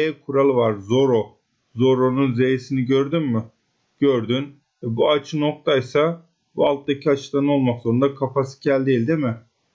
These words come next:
Burası da nokta. Peki nokta, nokta bu açı doksansa şu üçgene artık gönül rahatlığıyla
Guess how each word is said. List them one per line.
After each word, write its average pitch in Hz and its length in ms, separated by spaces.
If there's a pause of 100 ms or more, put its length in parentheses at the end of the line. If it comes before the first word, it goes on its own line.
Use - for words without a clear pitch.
(120)
Burası 156 380
da 123 40
nokta. 120 560 (420)
Peki 123 480 (220)
nokta, 139 680
nokta 143 580
bu 139 140
açı 139 260
doksansa 135 800 (500)
şu 170 60
üçgene 156 640
artık 131 760
gönül 131 420
rahatlığıyla 131 880